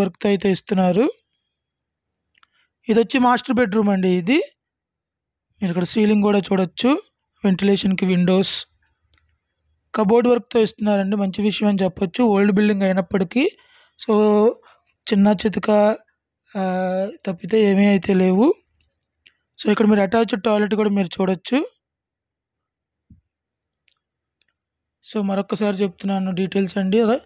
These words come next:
ఇరవై నాలుగు లక్షలకి అయితే చెప్తున్నారు. నార్త్ ఫేసింగ్ అయోధ్య నగర్, ఇరవై ఐదు సంవత్సరాల ఓల్డ్ బిల్డింగ్ అండి.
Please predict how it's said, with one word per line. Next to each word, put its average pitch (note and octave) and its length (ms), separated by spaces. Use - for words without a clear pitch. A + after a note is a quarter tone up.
ఇరవై G#3+ 240
నాలుగు G#3+ 220
లక్షలకి A3+ 320
అయితే G#3+ 220
చెప్తున్నారు. G3 520
నార్త్ F#3 320
ఫేసింగ్ B3+ 380
అయోధ్య F#3+ 440
నగర్, A#3 240
ఇరవై F#3+ 260
ఐదు F#3 160
సంవత్సరాల G3+ 400
ఓల్డ్ F#3+ 220
బిల్డింగ్ F#3+ 340
అండి. F3+ 140